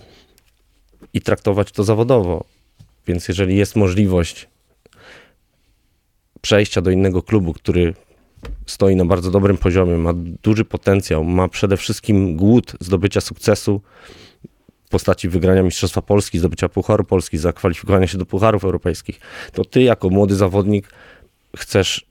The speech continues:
do tego dążyć. Tak samo gra w reprezentacji, e, która m-, jest trampoliną do,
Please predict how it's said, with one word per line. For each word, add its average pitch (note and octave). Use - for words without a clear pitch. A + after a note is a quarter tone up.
do G2+
tego G2
dążyć. F#2
Tak -
samo F2+
gra F2+
w F2+
reprezentacji, G2
e, D#2+
która F2+
m-, F2
jest F2+
trampoliną F#2+
do, F2